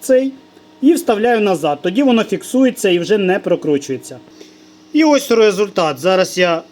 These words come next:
бачите, кручу гвинт ось тут, внизу. Ось цей барашок, бачите, прокручую. І у мене нічого тут не провертається.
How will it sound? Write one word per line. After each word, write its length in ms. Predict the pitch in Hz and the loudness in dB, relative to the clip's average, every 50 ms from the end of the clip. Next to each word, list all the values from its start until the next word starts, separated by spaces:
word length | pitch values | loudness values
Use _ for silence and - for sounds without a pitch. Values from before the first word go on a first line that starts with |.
| - - | -20 -10
бачите, 360 | 160 170 180 165 - - 170 165 | -6 -4 -4 -4 -4 -4 -4 -4
кручу 540 | 165 180 196 208 208 - - 202 180 151 120 - - _ _ _ - - _ _ _ _ _ _ | -2 0 0 0 0 -2 -2 -2 -2 -2 -4 -8 -16 _ _ _ -20 -20 _ _ _ _ _ _
гвинт 440 | - 143 156 208 254 285 311 285 - - - - - - | -12 -6 -2 0 2 2 0 0 -4 -8 -20 -20 -14 -8
ось 160 | - 226 208 - | -6 -6 -6 -6
тут, 260 | - - 254 254 247 - - - _ _ _ _ _ _ _ _ _ _ _ - | -4 -4 -4 -4 -4 -8 -14 -20 _ _ _ _ _ _ _ _ _ _ _ -12
внизу. 480 | - 185 220 226 202 190 220 233 233 220 - - - | -6 -4 -4 -4 -4 -4 -4 -4 -4 -6 -8 -12 -14
Ось 100 | - 165 | -14 -12
цей 160 | - - 185 | -8 -6 -6
барашок, 500 | 170 165 190 180 180 175 175 - - 156 | -2 0 0 0 0 0 -2 -4 -8 -10
бачите, 460 | 147 165 165 160 - - - - 165 147 - - _ _ _ _ _ - _ _ _ | -8 -8 -8 -8 -8 -12 -12 -12 -14 -14 -16 -20 _ _ _ _ _ -20 _ _ _
прокручую. 580 | - 185 175 - 185 180 180 175 - 170 165 156 - - - _ _ _ _ _ _ _ _ _ _ _ _ _ _ _ _ _ _ _ _ _ _ _ _ _ _ _ _ _ _ _ _ _ _ _ - | -6 -6 -4 -2 -2 -2 -2 -2 -4 -8 -10 -10 -12 -18 -20 _ _ _ _ _ _ _ _ _ _ _ _ _ _ _ _ _ _ _ _ _ _ _ _ _ _ _ _ _ _ _ _ _ _ _ -4
І 160 | 240 254 320 | 0 2 2
у 80 | 320 240 | 2 2
мене 440 | 220 214 233 269 277 254 240 220 185 - - | 0 0 2 4 4 4 2 0 -4 -8 -8
нічого 480 | 180 175 185 - - 233 240 214 208 190 | -6 -6 -6 -4 -2 0 0 0 0 -2
тут 260 | 202 208 214 208 - | -4 -4 -6 -4 -2
не 200 | 185 180 190 196 | -2 -2 -2 0
провертається. 760 | 190 196 185 170 175 170 - - 147 135 127 113 - - - | 0 2 2 2 2 0 -2 -4 -6 -6 -6 -8 -14 -18 -20